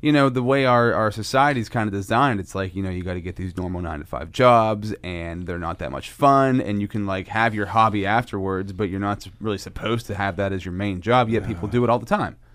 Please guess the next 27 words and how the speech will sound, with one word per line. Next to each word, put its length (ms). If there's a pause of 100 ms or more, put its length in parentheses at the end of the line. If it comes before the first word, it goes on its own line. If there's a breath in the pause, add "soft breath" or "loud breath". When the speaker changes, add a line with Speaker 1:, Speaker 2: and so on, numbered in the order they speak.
(140)
Speaker 1:
And 100
that's 140
their 100
career. 440 (640)
And 140
that, 200
that's 200
been 420
your 200
career 420
for 120
most 260
of 40
your 100
life, 280
right? 100
I 60
mean, 100
you 60
gotta 160
find 360
things 200
that 100
pay 200
the 80
bills. 300
Speaker 2:
Right. 300